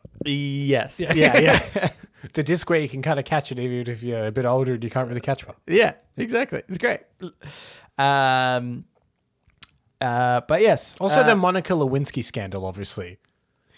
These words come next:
Speaker 2: Kids these days would never enjoy the Monica Lewinsky scandal.
Speaker 1: I, I remember it was a great time,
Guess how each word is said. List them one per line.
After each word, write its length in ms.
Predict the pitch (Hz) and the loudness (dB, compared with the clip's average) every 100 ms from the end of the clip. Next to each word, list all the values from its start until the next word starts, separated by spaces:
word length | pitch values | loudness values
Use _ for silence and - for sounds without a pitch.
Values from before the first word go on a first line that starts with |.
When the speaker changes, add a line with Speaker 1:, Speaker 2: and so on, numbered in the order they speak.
| - | -8
Speaker 2:
Kids 280 | 240 220 175 | -4 -4 -2
these 220 | 143 123 | -4 -4
days 220 | 113 110 | -6 -6
would 100 | 117 | -4
never 240 | 127 120 | -4 -2
enjoy 220 | 131 135 123 | 0 2 2
the 80 | |
Monica 380 | 131 139 151 160 | 2 2 2 2
Lewinsky 540 | 139 143 160 151 185 165 | 2 4 4 2 0 0
scandal. 440 | - 175 175 196 | 2 0 2 -2
Speaker 1:
I, 120 | 120 - | -2 -2
I 120 | 143 | 0
remember 420 | 147 147 139 143 | 0 -2 -2 0
it 60 | 135 | -2
was 160 | 127 139 | -2 -6
a 40 | |
great 300 | 139 127 117 | -2 -2 -2
time, 380 | 117 107 113 | -4 -6 -6